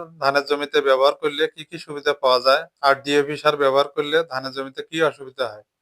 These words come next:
টিএসপি সার ব্যবহারের সুবিধাগুলো হলো ফসফরাস আলাদা করে দেওয়া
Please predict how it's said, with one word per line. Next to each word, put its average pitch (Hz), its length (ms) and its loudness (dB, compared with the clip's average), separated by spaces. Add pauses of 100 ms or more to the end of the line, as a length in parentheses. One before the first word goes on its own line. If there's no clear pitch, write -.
(800)
টিএসপি 165 340 4
সার 170 240 6
ব্যবহারের 147 440 6
সুবিধাগুলো 151 520 -2
হলো 135 240 0 (520)
ফসফরাস 151 460 4 (100)
আলাদা 143 320 4
করে 160 160 4 (100)
দেওয়া 135 200 6